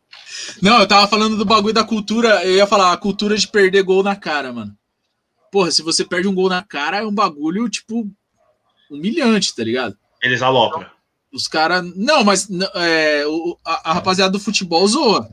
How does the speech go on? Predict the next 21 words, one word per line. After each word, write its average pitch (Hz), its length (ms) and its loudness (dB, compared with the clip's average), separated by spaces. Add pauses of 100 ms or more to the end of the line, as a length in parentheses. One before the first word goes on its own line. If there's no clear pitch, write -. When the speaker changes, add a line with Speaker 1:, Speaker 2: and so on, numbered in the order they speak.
Speaker 1:
tá - 60 -14
ligado? 117 220 -6
Então 165 180 -6
tem 180 140 0
essa 254 180 0
cultura, 190 240 -2
você - 40 -8
fala, 185 120 -2
"Caramba, 285 460 4
perdeu 262 240 -4
o 262 40 -6
gol 269 140 -4
na 262 140 0
cara." 262 360 0 (540)
Isso 247 280 0
aí 254 120 0
foi 262 120 -2
levado 254 320 0
pro 247 100 -8
basquete, 240 600 0
mano. 104 140 -16